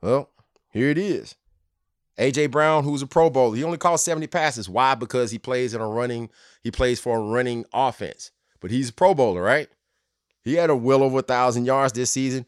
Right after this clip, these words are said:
He averaged fifteen yards a catch and had eleven touchdowns. That's not a possession receiver. Not a possession receiver.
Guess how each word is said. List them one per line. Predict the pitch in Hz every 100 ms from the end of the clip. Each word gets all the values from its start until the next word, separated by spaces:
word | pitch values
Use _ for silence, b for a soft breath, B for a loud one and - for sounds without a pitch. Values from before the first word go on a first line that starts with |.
| _
He | 135 135
averaged | 127 -
fifteen | - 151 - 139 131
yards | 123 117 107
a |
catch | - 120 104
and | 101
had | 104 101
eleven | 101 98
touchdowns. | 92 95 - 85 62 55 b b b -
That's | 113 110
not | 113 104
a |
possession | 98 95 92 87 80
receiver. | 71 82 - - _ _ _ _ _ _ _ _ _ _ 98
Not | 123
a | 127
possession | 110 98 80 76
receiver. | - -